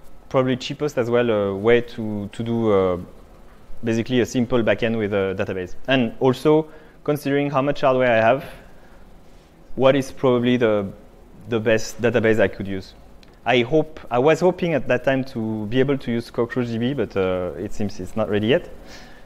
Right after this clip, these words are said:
Uh, but in the future, I'll definitely, uh, look into it.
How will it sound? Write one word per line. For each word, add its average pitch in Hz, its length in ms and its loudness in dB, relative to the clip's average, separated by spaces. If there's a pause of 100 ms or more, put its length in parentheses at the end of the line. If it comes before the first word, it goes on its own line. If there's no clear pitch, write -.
(640)
Uh, 95 920 2
but 104 280 -6
in 120 80 0
the 120 80 2
future, 120 800 2 (640)
I'll 101 220 0
definitely, 107 640 -2
uh, 92 160 0
look 98 180 -4
into 95 200 -10
it. - 200 -14